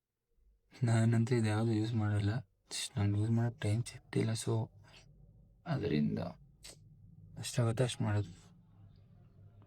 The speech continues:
ಅಲ್ವಾ? ಏನಂದ್ರೆ,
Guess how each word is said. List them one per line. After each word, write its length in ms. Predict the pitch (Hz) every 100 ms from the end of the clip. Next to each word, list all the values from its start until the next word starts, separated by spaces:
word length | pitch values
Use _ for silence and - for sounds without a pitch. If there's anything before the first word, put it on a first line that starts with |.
| - - - - - - - - -
ಅಲ್ವಾ? 340 | - 113 107 104 101 - - - - _ _ _ _ _ _ _ _ - - - - _ _ _ - - - - - - - _ _
ಏನಂದ್ರೆ, 460 | 120 117 123 123